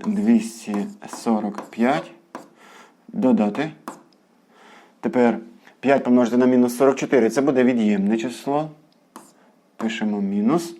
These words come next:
Помножити на п'ять — це помножити на десять і поділити на два. Сорок чотири помножити на десять — це буде чотириста сорок, а поділити на два — це буде двісті двадцять. Отже, вийде мінус двісті двадцять.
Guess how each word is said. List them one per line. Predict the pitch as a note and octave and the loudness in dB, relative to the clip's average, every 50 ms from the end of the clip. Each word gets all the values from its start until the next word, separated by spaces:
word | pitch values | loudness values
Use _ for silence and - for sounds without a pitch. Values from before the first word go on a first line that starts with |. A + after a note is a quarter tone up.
| - _ _ _ _ _ _ - - - - - - - - - _ - | -20 _ _ _ _ _ _ -20 -20 -20 -20 -20 -20 -20 -20 -16 _ 0
Помножити | B2 B2 C3 D3+ D#3 C3 - C#3+ | 2 2 4 2 2 0 0 0
на | C3+ C3+ | 2 2
п'ять — | B2+ F3 F3+ F3 E3+ - | 2 4 2 2 2 0
це | - C3+ | -2 0
помножити | - B2+ B2+ C3 B2+ A#2+ B2 B2+ | 2 2 4 4 2 2 2 2
на | B2 B2 | 4 4
десять | C#3+ C#3 C3 - | 2 2 -2 -6
і | |
поділити | - A#2 A2 A2+ A2 A#2 | -4 -2 -2 -2 0 2
на | A#2+ B2 | 2 2
два. | A#2 A#2 A#2 G#2+ G2+ - - - - - - - | 4 4 2 2 0 -4 -10 -18 -20 -20 -20 -10
Сорок | - - C3+ C#3 C#3 | 0 2 4 4 4
чотири | - D3 B2+ C3+ A#2+ | 2 0 0 0 2
помножити | - A#2+ A#2 A2+ A2 - | 2 2 0 0 0 2
на | B2 A#2 | 0 2
десять — | A2 A#2+ A2+ A2+ A2+ A2 | 2 2 0 0 -4 -6
це | - A2+ | -6 -6
буде | A#2+ A#2+ A2 A2+ | -6 -4 -4 -4
чотириста | A2 - - B2+ A#2+ A#2 A2 - - | -4 -4 -2 -2 -2 -2 -2 -4 -4
сорок, | - - D3 E3 F3+ F#3 - | -2 0 2 2 2 2 2
а | C3+ | 0
поділити | - - A2 A2+ A2+ A2+ A2+ | -2 0 -2 -2 -2 -2 -4
на | A2 A2+ | -6 -4
два — | A2+ A2 B2 C#3+ E3 E3+ | -2 0 2 2 2 0
це | E3+ - A#2+ | -2 -4 -4
буде | G#2 G#2+ B2 B2 C3+ B2+ B2+ - - - - - - | -2 -2 0 0 -2 -2 -4 -10 -20 -20 -20 -18 -8
двісті | - A2 G2 - - B2 | -6 -6 -6 -6 -4 -2
двадцять. | A#2+ A#2 A#2 A2 A2 - G#2+ - - _ _ _ _ _ _ _ _ _ _ _ _ _ _ _ _ - _ _ _ _ _ _ _ - - - _ _ - - - - | 0 2 2 2 0 -4 -12 -12 -14 _ _ _ _ _ _ _ _ _ _ _ _ _ _ _ _ -20 _ _ _ _ _ _ _ -20 -20 -20 _ _ -20 -16 -8 -4
Отже, | A2+ A2 G2+ A2+ A#2 | -4 -2 0 0 2
вийде | A#2 C3 C3 A#2 A#2+ | 2 2 4 4 4
мінус | A#2 B2+ C3+ C3+ A#2+ A2+ A2 A2+ | 4 4 4 4 2 2 0 -2
двісті | - A2 G#2+ A2+ A2+ A2 A2+ - - A#2 | -6 -4 0 2 2 0 0 -2 -4 0
двадцять. | A2+ A2+ A2+ G#2+ A2 - A#2 G#2 | 2 2 2 0 -2 -4 -10 -10